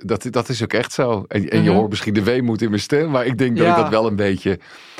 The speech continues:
Speaker 1: heb. En, eh, dat is niet een misgunnen, nee, helemaal niet. Ik ben er g-, super gelukkig
Speaker 2: Mhm.
Speaker 1: voor je dat het kan. Het zou niet moeten zijn dat iemand andermans kaarsje uit kan blazen om er zelf beter van te worden, toch?
Speaker 2: Precies. En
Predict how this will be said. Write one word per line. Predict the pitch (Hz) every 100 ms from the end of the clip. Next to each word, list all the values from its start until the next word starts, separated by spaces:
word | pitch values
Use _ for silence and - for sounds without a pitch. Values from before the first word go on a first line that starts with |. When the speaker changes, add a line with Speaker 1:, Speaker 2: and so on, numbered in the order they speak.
| -
Speaker 1:
heb. | 82 110 120
En, | 101 92
eh, | 95 90
dat | 87
is |
niet | 82 85 -
een | 85
misgunnen, | 82 85 - 92
nee, | 80
helemaal | 78 78 80 110
niet. | 107 82
Ik | 73
ben | 78
er | 76
g-, | - 85
super | 80 - - - 135
gelukkig | - 90 117 - 143
Speaker 2:
Mhm. | 165
Speaker 1:
voor | 80
je | 73
dat | 82 78
het | 76
kan. | - 71 - - - - - - - - _
Het | - -
zou | 92
niet | 98 92
moeten | 90 90
zijn | 90 98
dat | 98 82
iemand | 98 87 85
andermans | - 90 85 82 -
kaarsje | 87 85 - -
uit | 82 80
kan | 85
blazen | 78 80 76 78 69 - _ - - _
om | 90
er | 87
zelf | 87 80 73
beter | 78 73
van | - 73
te | 71
worden, | 71 67 107
toch? | - 135 - _
Speaker 2:
Precies. | - 143 - 135 - - _ _ _ _ _
En | 185 156 156 160